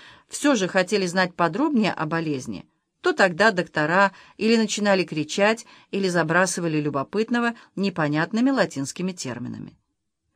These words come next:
Вот что писал в тысяча восемьсот пятьдесят седьмом году доктор Бэквелл в своей книге, имевшейся почти в каждом доме. «В своем трактате я даже не буду пытаться объяснять симптомы болезней, поскольку я убежден,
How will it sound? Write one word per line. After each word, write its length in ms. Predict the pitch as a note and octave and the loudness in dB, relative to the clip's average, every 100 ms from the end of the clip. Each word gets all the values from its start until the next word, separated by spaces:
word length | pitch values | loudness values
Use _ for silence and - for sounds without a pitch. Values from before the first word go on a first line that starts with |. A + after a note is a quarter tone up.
| _ | _
Вот 200 | A3+ G4 | 0 0
что 180 | - A#3+ | 2 0
писал 400 | G3 F#3 C4 C4 | 0 0 2 2
в 60 | B3 | 0
тысяча 320 | B3+ A#3 F#3 | -6 -4 -6
восемьсот 460 | F3 F#3 F3+ A#3 | -6 -6 -4 -6
пятьдесят 460 | F3+ D3+ D#3 F#3 F3+ | -6 -6 -4 -2 -2
седьмом 340 | E3 D#3 D#3 | -4 -2 -2
году 380 | D3 D3+ B3+ D4+ - - | 0 -2 -2 -4 -6 -16
доктор 380 | - A3+ A3+ C4 | 0 2 2 0
Бэквелл 500 | B3 A3 - C3+ A#2+ - - _ | 2 0 0 -6 -10 -14 -20 _
в 80 | - | 0
своей 320 | F#3 E3 D3+ | 2 4 2
книге, 480 | F3 C4+ D#4+ D#3+ - _ _ | 2 2 2 0 -2 _ _
имевшейся 560 | F#3 G#3+ E4+ D#4+ D4+ C4+ | 0 2 2 0 -2 -2
почти 360 | E3+ D#3 - B3 | -2 -4 -6 -8
в 80 | |
каждом 420 | - D#3+ D#3+ D#3 D3 | -4 -6 -4 -6 -6
доме. 340 | C3 F#2+ - _ _ _ _ _ _ _ - | -8 -10 -14 _ _ _ _ _ _ _ -8
«В 80 | |
своем 380 | - G#3+ G3+ F3+ | 0 4 6 4
трактате 680 | E3+ F3 E3+ C4+ D4 G3+ C#3+ - - - | 2 0 2 2 2 0 -4 -8 -16 2
я 160 | G#3 | 4
даже 240 | A3 G#3 A3+ | 4 4 4
не 120 | A3 | 2
буду 240 | A3+ A3 | 2 0
пытаться 560 | A3+ G#3+ A3 G#3+ - G#3+ | 0 2 2 2 2 0
объяснять 540 | F#3 G3 - A3 G#3 | 0 -2 0 0 0
симптомы 540 | - B3 - - G#3 D3+ | 0 -2 0 0 0 0
болезней, 640 | E3 E3+ D3+ C3+ A#2+ - _ _ _ | 0 0 -2 -2 -8 -10 _ _ _
поскольку 460 | F3 F#3 A3+ G3+ G3 | 0 2 2 2 2
я 200 | F#3+ F3+ | 4 4
убежден, 640 | E3+ E3 D#3 D3+ A#3+ D4 | 2 -2 -2 -2 0 0